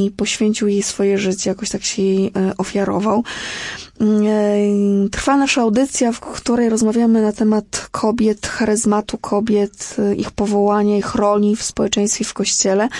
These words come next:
Mm, czekamy na państwa S M S y, już kilka czeka tutaj w kolejności, ale gdyby ktoś z państwa jeszcze chciał się do naszej audycji włączyć, to oczywiście zapraszamy. Siedemset osiemdziesiąt siedem, dziewięćset dziewięćdziesiąt dziewięć,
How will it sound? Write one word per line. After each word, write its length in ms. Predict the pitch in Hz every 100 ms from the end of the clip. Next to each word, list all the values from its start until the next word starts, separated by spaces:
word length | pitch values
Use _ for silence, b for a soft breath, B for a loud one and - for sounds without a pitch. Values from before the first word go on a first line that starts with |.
| B B B B -
Mm, 360 | 214 208 208 208
czekamy 260 | 220 247
na 80 | 233
państwa 280 | 226 220 -
S 160 | 202 -
M 140 | 220
S 240 | 285 294
y, 40 | 233
już 300 | 220 - -
kilka 320 | - 226 214
czeka 280 | - 262 226
tutaj 340 | - 220 202
w 80 | 196
kolejności, 640 | - 202 208 254 277 -
ale 140 | 214 214
gdyby 340 | 226 220 208
ktoś 360 | - - 254 -
z 400 | - - 202 202
państwa 420 | 233 247 - 214
jeszcze 240 | 226 226
chciał 180 | 214 226
się 120 | 226
do 120 | 196 208
naszej 320 | 226 - 214
audycji 540 | 202 226 - 220 202
włączyć, 500 | 202 214 226 233 220
to 120 | -
oczywiście 600 | 196 - 202 214 - 190 202 B B B -
zapraszamy. 840 | 226 254 240 233 - 233 262 262
Siedemset 560 | - 214 220 226 208
osiemdziesiąt 680 | 196 - 202 214 208 196 185
siedem, 420 | - 233 254 240 B B B B B
dziewięćset 480 | 220 214 247 247 226
dziewięćdziesiąt 720 | 202 220 214 208 220 220 208 202
dziewięć, 640 | 214 214 208 208 -